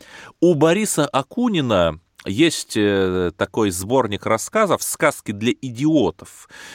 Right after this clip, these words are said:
И он говорил там, там герои были новые русские, это все в начале нулевых вышло, там была такая фраза, что за триста рублей, за такие деньги у нас далее идет пошлое слово,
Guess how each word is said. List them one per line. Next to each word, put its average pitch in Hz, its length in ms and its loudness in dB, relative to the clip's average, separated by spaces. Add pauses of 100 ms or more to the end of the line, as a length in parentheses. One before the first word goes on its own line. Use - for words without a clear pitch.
И 285 180 2
он 208 240 2
говорил 170 540 2
там, 85 480 0
там 147 380 0
герои 107 380 2
были 82 200 -2
новые 90 380 0
русские, 226 420 -4
это 90 140 -6
все - 180 -4
в 87 80 -10
начале 95 340 -4
нулевых 151 440 -2
вышло, 190 200 -2
там 220 200 -2
была 196 120 0
такая 170 220 0
фраза, 190 400 2
что 139 340 2 (220)
за 123 240 2
триста 196 540 0
рублей, 151 720 0 (200)
за 107 200 -4
такие 143 340 0
деньги 175 640 0
у 127 80 -4
нас 202 340 0
далее 135 440 2 (100)
идет 120 260 -2
пошлое 104 520 0
слово, 202 600 2